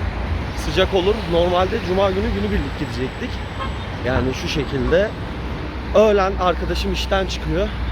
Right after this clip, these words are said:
Otobüse binip gidip akşam geri gelecektik. Sonra başka bir arkadaşımız "Gelin, ev var, kalalım." dedi.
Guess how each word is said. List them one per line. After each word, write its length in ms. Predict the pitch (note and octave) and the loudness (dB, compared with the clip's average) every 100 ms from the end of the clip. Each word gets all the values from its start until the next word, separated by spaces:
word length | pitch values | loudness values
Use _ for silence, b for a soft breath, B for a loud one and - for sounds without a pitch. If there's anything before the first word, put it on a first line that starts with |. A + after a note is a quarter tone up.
| - | -2
Otobüse 380 | G3 G3+ - F3 | 0 0 2 0
binip 240 | B2+ C3 - | -2 -2 0
gidip 240 | F3+ F3+ | 0 2
akşam 360 | F3+ - E3+ E3 | 2 2 0 2
geri 200 | E3+ E3+ | 2 2
gelecektik. 500 | C#3 A#2+ B2 - F3 - - | 0 -2 -4 -4 -4 -4 0
Sonra 200 | F3 F3+ | 2 2
başka 280 | F3 F3 | 0 2
bir 60 | F#3 | 4
arkadaşımız 580 | E3 E3+ D#3 D3+ D3+ D#3 D3 | 4 2 -2 -2 -2 -2 0
"Gelin, 220 | D3+ D3 | 0 2
ev 220 | C#3+ C3+ | 0 2
var, 140 | B2+ B2 | 0 0
kalalım." 300 | C3 C3 C#3 B2+ | 0 2 2 0
dedi. 240 | F#2 B2+ | -2 -4